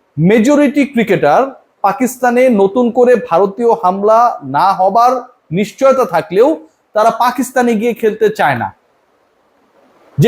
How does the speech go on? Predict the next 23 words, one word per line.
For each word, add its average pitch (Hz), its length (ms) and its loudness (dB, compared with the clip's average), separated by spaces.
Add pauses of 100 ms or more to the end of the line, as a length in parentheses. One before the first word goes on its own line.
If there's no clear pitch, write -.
এক্সপেরিয়েন্সেস 285 680 0
এর 285 120 2
মধ্য 220 160 0 (120)
দিয়ে 254 120 4 (120)
গেছে, 180 300 0 (180)
একবার 180 200 -2 (160)
ভেবে 254 220 2 (100)
দেখুন 170 320 -2
যে 196 60 2 (120)
রাওয়ালপিন্ডিতে 220 760 0 (480)
দুটা 247 260 2 (140)
ঘটনা 208 280 -2 (100)
ঘটেছে। 135 280 -6
একটা 165 240 -4
হচ্ছে 208 260 -2 (640)
যে 208 140 0
ক্রিকেটাররা 254 460 2
ছিল, 233 120 -2 (120)
বিদেশি 220 300 -4
ক্রিকেটার 226 380 -4
যারা 220 200 0
ছিলেন 226 300 -4
সেখানটায়, 226 440 0